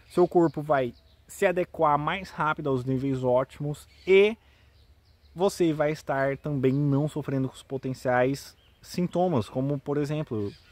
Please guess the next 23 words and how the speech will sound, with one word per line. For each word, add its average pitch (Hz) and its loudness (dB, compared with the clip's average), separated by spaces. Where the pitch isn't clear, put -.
desconforto 127 -4
gástrico 143 -2
e - -2
assim 123 -2
por 190 -2
diante. 156 2
Detalhe, 151 2
o 175 4
ferro, 147 0
ele 143 -4
deve 139 0
ser 143 -8
suplementado 139 -6
após 143 0
uma 139 -2
refeição, 135 -6
ele 104 -2
vai 107 -2
ser - -8
melhor 131 -2
absorvido 131 -2
nessa 127 -4
condição. 135 -6